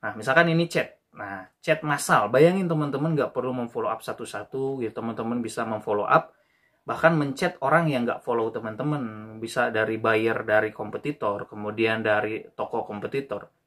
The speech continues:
Bayangin, sangat benar-benar mempermudah kerja teman-teman gitu, guys. Makanya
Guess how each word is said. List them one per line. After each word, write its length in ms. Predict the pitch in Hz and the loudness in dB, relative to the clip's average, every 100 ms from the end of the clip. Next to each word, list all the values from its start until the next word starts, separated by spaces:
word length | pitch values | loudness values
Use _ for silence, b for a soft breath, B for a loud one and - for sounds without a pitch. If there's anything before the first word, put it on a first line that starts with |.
| _ | _
Bayangin, 400 | 113 113 110 107 | -2 -2 -2 -8
sangat 560 | 104 104 107 117 135 _ | -10 -6 0 0 0 _
benar-benar 640 | 113 113 107 107 107 117 | -4 -4 -2 -4 -2 -2
mempermudah 640 | 117 104 107 104 101 110 - | -4 -6 -6 -8 -4 -6 -6
kerja 320 | - 104 117 - | -16 -12 -12 -10
teman-teman 560 | 110 101 101 104 95 92 | -10 -10 -10 -12 -14 -20
gitu, 80 | 90 | -20
guys. 320 | 87 - _ b b b | -20 -20 _ b b b
Makanya 560 | - 117 143 165 - | -4 0 4 4 2